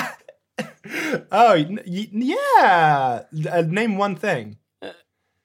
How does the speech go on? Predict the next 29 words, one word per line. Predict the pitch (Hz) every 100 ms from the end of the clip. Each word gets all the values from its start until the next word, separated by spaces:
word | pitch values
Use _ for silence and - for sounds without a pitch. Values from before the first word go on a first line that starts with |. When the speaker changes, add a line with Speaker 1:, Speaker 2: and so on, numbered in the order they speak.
| _ _ -
Speaker 1:
Name | 160 170
one | 196 185
thing | 190 170
that | 151 127 -
you | 135 139 165
have | 156 160 151 147 -
left | 143 135 -
to | 123
contribute | - 139 - 120 113
to |
this | 117 113
world. | 127 113 98 98 _ -
Speaker 2:
I | 147
don't | 165
know. | 180 139
I | 151
didn't | 190 190
say | 156 151
I | 135
was | 131
gonna | 123
contribute. | 127 139 127 110 104 -
Okay, | 113 107 101
maybe | 95 135 143
the | 147
achievement | 139 135 120 107 -
thing | 107 107 107 110
was, | 107 110 104
Speaker 1:
Mm. | 98